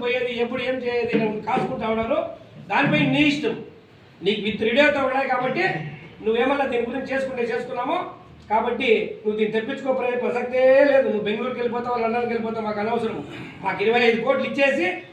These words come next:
నువ్వు చాలా ఉపాయి. ఒక్క ఓటు కాదు, నూట నలభై తొమ్మిది ఓట్లతో గెలిపించాం,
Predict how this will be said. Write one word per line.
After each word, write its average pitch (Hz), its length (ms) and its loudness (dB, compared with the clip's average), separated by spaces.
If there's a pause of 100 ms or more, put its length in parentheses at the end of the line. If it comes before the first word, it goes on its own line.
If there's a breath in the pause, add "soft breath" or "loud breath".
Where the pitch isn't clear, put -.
(280)
నువ్వు 220 200 4
చాలా 226 160 4 (100)
ఉపాయి. 175 320 -4 (540)
ఒక్క 180 140 -4 (100)
ఓటు 269 180 6
కాదు, 208 200 4
నూట 226 240 2
నలభై 220 300 4
తొమ్మిది 208 260 2
ఓట్లతో 247 340 -2
గెలిపించాం, 180 400 -8